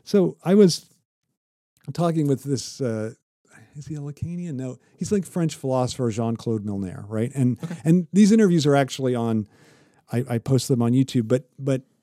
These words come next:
Speaker 1: this, I think this point we made, uh, off, off camera, so I, or he made to me. He s-, and he said this interesting thing. He said,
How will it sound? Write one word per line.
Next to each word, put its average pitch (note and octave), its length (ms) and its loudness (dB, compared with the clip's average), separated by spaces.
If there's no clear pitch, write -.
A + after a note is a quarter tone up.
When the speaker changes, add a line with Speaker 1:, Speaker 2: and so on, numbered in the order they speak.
Speaker 1:
this, C#3+ 320 -6
I C3 100 -4
think C3+ 240 -2
this C3 140 -2
point B2+ 340 -6
we G#2+ 100 -6
made, G#2+ 300 -4
uh, A#2 260 -18
off, A2 480 -8
off G#2+ 220 -6
camera, G2 340 -8
so G#2 200 -8
I, G2 60 -6
or G2+ 140 -8
he A2+ 140 -4
made F#2+ 240 -6
to - 100 -10
me. F2+ 280 -8
He A#2 100 -4
s-, C3 140 -6
and D3 80 -4
he C#3+ 60 -4
said F3 200 -6
this C#3+ 160 -10
interesting D3 400 -8
thing. G#2+ 220 -10
He G2+ 60 -12
said, C3 200 -8